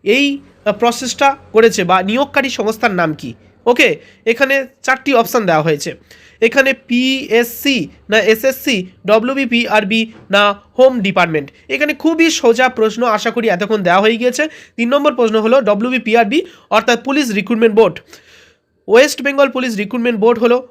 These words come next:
পশ্চিমবঙ্গ পুলিশ কনস্টেবল, সাব ইন্সপেক্টর এবং অন্যান্য নন গেজেটেড পদে কর্মী নিয়োগের জন্য দায়িত্বপ্রাপ্ত সংস্থা। ওকে, তাহলে নিয়োগকারী সংস্থাকে ওয়েস্ট বেঙ্গল পুলিশ রিক্রুটমেন্ট বোর্ড।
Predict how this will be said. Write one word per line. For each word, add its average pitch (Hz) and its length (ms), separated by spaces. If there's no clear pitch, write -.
পশ্চিমবঙ্গ 269 540
পুলিশ 202 320
কনস্টেবল, 254 560
সাব 208 320
ইন্সপেক্টর 214 520
এবং 196 360
অন্যান্য 269 640
নন 240 240
গেজেটেড 220 460
পদে 208 360
কর্মী 277 340
নিয়োগের 196 380
জন্য 175 420
দায়িত্বপ্রাপ্ত 233 720
সংস্থা। 180 500
ওকে, 240 220
তাহলে 233 180
নিয়োগকারী 277 440
সংস্থাকে 240 540
ওয়েস্ট 247 240
বেঙ্গল 202 240
পুলিশ 240 300
রিক্রুটমেন্ট 220 420
বোর্ড। 175 180